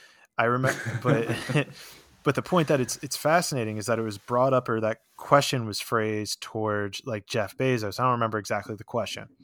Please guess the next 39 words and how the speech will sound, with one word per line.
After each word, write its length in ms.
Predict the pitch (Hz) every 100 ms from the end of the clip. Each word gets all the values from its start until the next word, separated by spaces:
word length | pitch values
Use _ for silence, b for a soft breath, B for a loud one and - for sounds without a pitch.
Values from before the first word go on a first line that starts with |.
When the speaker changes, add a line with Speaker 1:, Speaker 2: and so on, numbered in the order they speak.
| B B B B B B
Speaker 1:
but 100 | 127
his 220 | 123 185
whole 140 | 175 147
thing 240 | 131 110
was, 180 | 107 104
is 160 | 104 107
like, 240 | 101 -
"Yeah, 260 | 123 127 127
like, 260 | 113 104 -
you 120 | 131
know, 160 | 107 104
I'm 260 | 123 120 117
worth, 420 | 117 113 110 - _ _ _ _ _ -
let's 200 | 117 -
say, 180 | 117 98 -
two 200 | - 127
billion 360 | 113 117 110 104
dollars, 640 | 104 101 104 101 104 - - -
but 140 | 120
Amazon 460 | 127 160 160 127 113
is 120 | 104
worth, 380 | 104 104 104 -
like, 320 | 104 95 _ _ -
fifty 500 | - 139 127 - 117
billion 380 | 107 104 101
dollars," 500 | 98 98 98 98 - -
something 380 | - 175 139 123
like 220 | 101 95
that. 160 | 117
Maybe 180 | 120 117
that's 200 | 113 -
a, 100 | 104 - _
maybe 240 | 135 127
I'm 120 | 123 113
completely 320 | - 143 131
off 160 | 117
on 80 | 113
those 120 | 104
numbers. 420 | 107 98 104 101